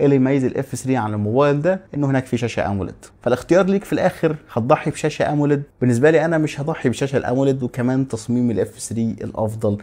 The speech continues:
هيخليني اروح للاف ثري، ولكن رايك انت ممكن يكون مختلف. كان في ملحوظه اخيره حابب ان انا اقولها، هي ملحوظه غير مبنيه على اي دراسه حقيقيه او اي حاجه، لكن احساسي دايمًا ان اغلب تجاربي الجيده مع شاومي كانت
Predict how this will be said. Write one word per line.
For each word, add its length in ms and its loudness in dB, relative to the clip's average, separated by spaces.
هيخليني 360 0
اروح 200 0
للاف 300 -4
ثري، 260 -4
ولكن 480 -2
رايك 280 2
انت 160 0
ممكن 200 -2
يكون 160 0
مختلف. 520 0
كان 100 0
في 100 4
ملحوظه 480 4
اخيره 340 0
حابب 420 2
ان 120 2
انا 220 0
اقولها، 420 2
هي 380 2
ملحوظه 560 0
غير 280 0
مبنيه 380 0
على 200 0
اي 300 0
دراسه 600 0
حقيقيه 440 2
او 160 0
اي 140 -2
حاجه، 400 -4
لكن 200 -2
احساسي 280 0
دايمًا 260 4
ان 140 4
اغلب 320 2
تجاربي 520 2
الجيده 400 0
مع 160 -4
شاومي 540 0
كانت 300 0